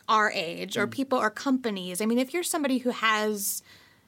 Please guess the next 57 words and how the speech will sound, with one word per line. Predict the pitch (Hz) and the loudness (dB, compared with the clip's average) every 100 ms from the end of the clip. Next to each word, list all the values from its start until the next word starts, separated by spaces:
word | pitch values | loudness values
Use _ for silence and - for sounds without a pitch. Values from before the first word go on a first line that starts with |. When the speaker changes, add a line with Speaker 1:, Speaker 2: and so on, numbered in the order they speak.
| _ _ _ _ - | _ _ _ _ 0
Speaker 1:
maybe | 226 226 220 220 | 2 4 4 2
had | 214 - 220 214 | 0 2 4 4
a | |
company | 214 - 220 220 | 0 -2 0 2
that's | 208 208 | 0 0
built | 220 202 208 | 0 0 2
on, | 202 196 | 2 2
or | |
your | 196 190 208 214 | -2 0 0 0
career | - 208 226 220 214 | -2 -2 2 4 2
is | 202 | 2
built | 208 196 214 | 0 0 -2
on | 208 196 | -4 -4
one | 196 | -4
of | 185 | -4
maybe | 196 190 196 | -4 -4 -4
the | 202 - | -6 -8
old, | - 202 208 208 196 196 - _ - | -4 2 4 4 0 -6 -14 _ 0
the | 220 | 0
d-, | 190 | 2
in-, | 233 | -2
innovations | 240 233 226 214 214 208 | -2 0 2 4 4 0
of | |
the | 185 | -2
past, | - 247 196 175 113 151 185 | 0 4 6 4 0 -4 -6
Speaker 2:
Mm-hmm. | - - - | -10 -16 -2
Speaker 1:
how | 381 | 2
do | |
you | 427 | 2
prepare | 381 349 339 | 0 -2 -2
for | 269 | 0
the | |
future? | 269 302 - 185 | 0 0 0 0
How | 214 | 0
can | 262 302 | 0 -2
you | 285 | -2
take | - 226 | -4 -2
this | 247 - | -2 0
book | 240 226 220 - | 2 2 2 -2
and | 226 220 | -2 2
really | 226 220 | 2 0
use | 196 220 208 | 0 -2 0
it | 202 | 0
as | 196 | -2
almost | 202 196 185 | -4 -6 -8
like | - | -8
news | 190 196 185 | -6 -4 -4
you | 180 | -6
can | 202 175 | -8 -8
use? | 175 175 | -8 -8
I | 190 | -8
mean, | 190 208 | -6 -2
what | 247 | -2
would | 240 208 | 0 -2
your | |
advice | 202 196 196 | 0 -2 -2
be | - 190 | -8 -10